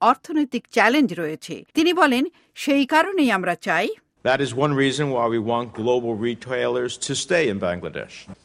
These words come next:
Speaker 2: to work together and adopt industry-wide standards, to do everything possible to improve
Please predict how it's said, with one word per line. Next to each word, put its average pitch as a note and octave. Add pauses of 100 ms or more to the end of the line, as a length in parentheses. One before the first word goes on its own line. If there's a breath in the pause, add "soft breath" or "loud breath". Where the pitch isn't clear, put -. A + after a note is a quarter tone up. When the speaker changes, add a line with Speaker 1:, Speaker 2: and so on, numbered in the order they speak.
Speaker 2:
to C3 (240)
work E3
together G#2
and A2
adopt A2+
industry-wide A2
standards, A#2+
to A2
do A#2
everything D3 (120)
possible B2+
to B2+
improve C#3+